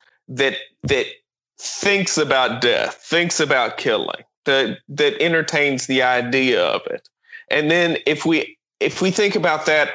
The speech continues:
also in terms of how, uh, how the United States puts all this motherfucking <laughs> emphasis on personal,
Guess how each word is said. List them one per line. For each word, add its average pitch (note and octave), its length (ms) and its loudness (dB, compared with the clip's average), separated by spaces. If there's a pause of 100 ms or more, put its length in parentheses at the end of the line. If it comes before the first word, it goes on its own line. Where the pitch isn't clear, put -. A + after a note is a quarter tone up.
also D3 800 0
in C#3+ 160 0
terms D3+ 460 0
of A#2+ 400 0 (360)
how, C#3+ 640 0 (180)
uh, A2+ 460 0 (1300)
how A3 240 -2
the F3+ 120 -4
United E3 580 -2
States - 760 -4 (420)
puts - 460 -2 (360)
all G3 260 2
this G3 240 0
motherfucking F3 840 -2
<laughs> - 0 -
emphasis C#3 680 -2 (280)
on C3+ 340 0 (240)
personal, E3+ 760 0